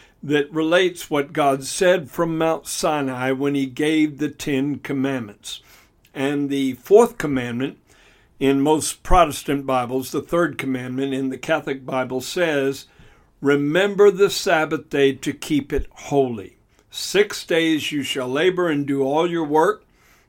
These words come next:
And then God gave the explanation. He said, "For in six days the Lord made the heavens and the earth, the sea and all that is in them, and rested on the seventh day. Therefore the Lord blessed the seventh day and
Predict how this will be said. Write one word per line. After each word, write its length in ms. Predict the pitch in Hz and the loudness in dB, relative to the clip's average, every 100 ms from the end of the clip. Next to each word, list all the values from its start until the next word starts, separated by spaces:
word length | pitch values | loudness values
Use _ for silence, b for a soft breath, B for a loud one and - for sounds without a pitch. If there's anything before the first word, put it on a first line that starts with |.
| _ | _
And 140 | 127 139 | -4 -2
then 180 | 143 | 0
God 300 | 139 139 135 | 0 2 2
gave 240 | 127 143 123 | 2 0 2
the 140 | 135 | -2
explanation. 880 | 127 - - 131 139 208 214 185 185 B B B | -2 -6 -6 -2 0 0 -2 -6 -8 B B B
He 160 | - 175 | -6 -6
said, 380 | - 165 139 | 0 0 0
"For 280 | - 156 151 | -2 0 0
in 260 | 151 139 135 | 0 -2 -2
six 380 | - 208 202 - | 0 0 0 -4
days 500 | 160 147 147 143 135 | 0 2 2 -2 -4
the 100 | 135 | -2
Lord 360 | 147 170 147 | 2 2 2
made 540 | 139 151 214 220 214 180 | -2 0 2 0 -4 -4
the 140 | 180 | -4
heavens 840 | 175 156 170 165 165 170 165 139 - | -4 -4 -4 -4 -6 -6 -8 -12 -10
and 240 | 147 165 190 | -4 -4 -2
the 140 | 208 | 0
earth, 340 | 143 127 131 - b b b | 0 -2 -8 -14 b b b
the 100 | - | -4
sea 340 | 131 - 175 185 | -4 0 0 2
and 120 | 160 | 2
all 240 | 160 175 | 4 4
that 200 | 175 180 | 4 0
is 220 | 175 180 143 | 0 0 -2
in 240 | 185 151 | -4 -4
them, 240 | 135 151 - | -4 -4 -6
and 460 | 147 143 135 147 156 | -6 -4 -2 0 2
rested 720 | 202 202 - - 185 185 175 - | 2 0 -4 -4 0 0 -4 -4
on 380 | 156 156 160 | -2 -2 -4
the 140 | 160 151 | -6 -6
seventh 580 | - 160 147 139 143 147 | -6 -6 -4 -4 -6 -4
day. 380 | 135 117 104 _ b b b b - | -4 -4 -10 _ b b b b -2
Therefore 520 | 135 143 139 156 147 | 0 2 2 0 2
the 120 | 143 | 2
Lord 440 | 139 139 135 120 131 | 0 0 -2 -4 0
blessed 480 | 160 185 190 - | 4 4 2 -4
the 140 | - 151 | -6 -6
seventh 480 | - 147 131 131 127 | -4 -4 -4 -6 -2
day 420 | 139 131 135 139 | 0 2 0 -2
and 340 | 135 131 123 | -6 -6 -6